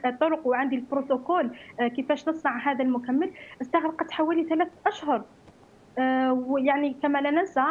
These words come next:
أني، آه، الصنع أجريته على مستوى، آه، أو البحث تاعي على مستوى حاضنة الأعمال بجامعة المسيلة، آه، اللي احتضنتني و-، وفتحت لي ال-، الباب تاعها، وتم على مستوى الحاضنة،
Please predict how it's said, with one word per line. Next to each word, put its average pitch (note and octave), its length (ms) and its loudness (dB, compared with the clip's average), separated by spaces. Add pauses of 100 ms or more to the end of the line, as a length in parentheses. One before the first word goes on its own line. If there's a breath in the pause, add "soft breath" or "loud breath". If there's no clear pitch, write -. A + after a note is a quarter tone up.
(120)
أني، D4 340 0
آه، C4+ 260 2 (180)
الصنع D4+ 360 0 (280 loud breath)
أجريته D4+ 480 0
على C#4+ 140 2
مستوى، C#4+ 400 0
آه، C#4 540 0
أو C4+ 120 0
البحث F4+ 300 -4 (120)
تاعي D#4 240 0
على C4+ 240 0
مستوى C#4 360 0
حاضنة C#4+ 420 -2
الأعمال C4+ 640 0 (300 loud breath)
بجامعة B3+ 420 0 (100)
المسيلة، B3 640 0 (300 loud breath)
آه، C#4 180 2
اللي C#4+ 320 2
احتضنتني C#4+ 840 2 (240 loud breath)
و-، C4+ 800 2
وفتحت C#4 440 -2
لي D#4 80 4
ال-، C#4+ 160 2
الباب C4+ 420 0 (120)
تاعها، C4 420 0 (300 loud breath)
وتم E4+ 320 2
على D#4+ 220 2
مستوى F4 340 0
الحاضنة، D4 560 0